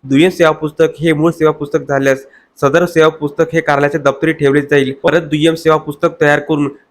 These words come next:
कर्मचाऱ्यांनी आपल्याकडे ठेवावे. दुय्यम सेवा पुस्तक नसणे, मूळ सेवा पुस्तक नष्ट होणे, मूळ सेवा पुस्तक नष्ट झाले असतील तर दुय्यम सेवा पुस्तक देखील ठेवले नसतील अशा प्रकारे मूळ सेवा पुस्तक तयार करण्यासाठी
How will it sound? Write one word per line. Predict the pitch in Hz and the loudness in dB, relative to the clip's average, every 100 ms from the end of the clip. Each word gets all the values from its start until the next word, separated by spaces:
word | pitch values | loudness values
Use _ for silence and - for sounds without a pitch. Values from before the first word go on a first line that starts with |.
| - | 0
कर्मचाऱ्यांनी | 139 143 156 165 170 | 2 2 0 0 0
आपल्याकडे | 135 156 156 156 | -2 -2 0 0
ठेवावे. | 156 143 120 117 120 | 2 2 2 0 -4
दुय्यम | 123 147 170 | -4 0 0
सेवा | 180 156 160 | 0 2 0
पुस्तक | 160 151 165 160 | 0 -4 -4 -2
नसणे, | 143 139 123 - - - | -4 -2 -2 -4 -12 -6
मूळ | 135 175 | 0 0
सेवा | 170 156 | 2 0
पुस्तक | 151 151 170 165 | 0 -4 -2 0
नष्ट | 147 143 151 | -2 0 -2
होणे, | 143 143 123 - _ 135 | 0 0 0 -4 _ 0
मूळ | 160 | 0
सेवा | 151 160 156 | 2 2 2
पुस्तक | 156 147 165 | 0 -4 0
नष्ट | 147 147 160 | 0 0 0
झाले | 143 143 - | 2 0 2
असतील | 143 - 151 | -2 -2 -4
तर | 170 | -2
दुय्यम | 135 135 160 | 0 -2 -2
सेवा | 151 147 | 0 -2
पुस्तक | 143 147 - 143 135 | -2 -10 -4 -4 -4
देखील | 151 147 135 - _ _ | -8 -4 -6 -6 _ _
ठेवले | 143 147 | 2 4
नसतील | 160 147 151 160 - | 4 2 0 -4 -2
अशा | 131 175 | -2 0
प्रकारे | 170 156 143 156 151 | 0 0 0 0 0
मूळ | 143 160 | 0 0
सेवा | 151 151 | 0 -2
पुस्तक | 147 - 160 151 | -2 -6 -4 0
तयार | 143 | 0
करण्यासाठी | 143 143 139 135 147 | 2 -2 -2 -8 -8